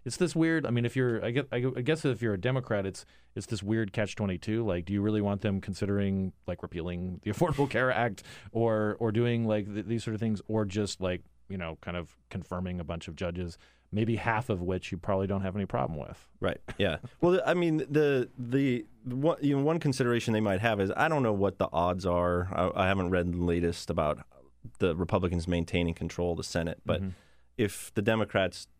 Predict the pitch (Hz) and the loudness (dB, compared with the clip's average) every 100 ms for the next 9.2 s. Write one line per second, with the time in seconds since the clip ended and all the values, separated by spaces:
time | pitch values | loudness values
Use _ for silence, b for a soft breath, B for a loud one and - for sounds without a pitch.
0 | - 139 143 107 - 92 87 87 87 82 | -2 -2 0 -2 0 0 0 0 0 -2
1 | - 92 - 98 92 90 - 90 87 92 | -4 -6 -4 -2 -2 -2 -2 0 0 0
2 | 85 85 82 87 82 - - - 143 - | -2 -2 -4 -4 -6 -6 -4 -2 0 0
3 | 80 90 - - - 90 - - b b | 0 0 -4 -6 -2 -2 -4 -16 b b
4 | b 92 90 92 104 95 90 87 90 90 | b 0 2 0 2 2 0 0 0 0
5 | 92 104 95 - 85 104 101 104 95 160 | 0 0 0 -2 -2 0 2 2 2 -2
6 | 139 - 110 107 101 104 98 - 104 95 | -4 -2 2 2 2 0 0 0 0 2
7 | 90 87 85 - - 98 101 98 98 95 | 0 -2 -4 -10 0 2 4 4 2 2
8 | 117 127 95 95 - 107 107 113 92 92 | 2 2 2 0 -2 -2 -2 0 2 2
9 | 90 90 | 2 2